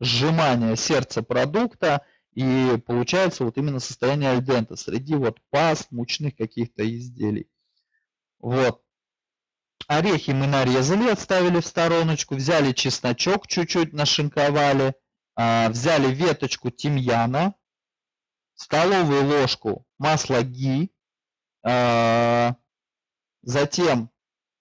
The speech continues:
а, потом ставим сковороду, забрасываем туда масло ги, столовую ложку, забрасываем чеснок, веточку тимьяна,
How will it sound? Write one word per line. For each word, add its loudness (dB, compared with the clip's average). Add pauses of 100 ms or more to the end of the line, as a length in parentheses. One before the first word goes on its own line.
а, 0 (120)
потом 0 (240)
ставим 0
сковороду, 0 (480)
забрасываем 0
туда 0
масло 0
ги, -6
столовую 0
ложку, -2 (560)
забрасываем 0
чеснок, -2 (720)
веточку -2
тимьяна, 0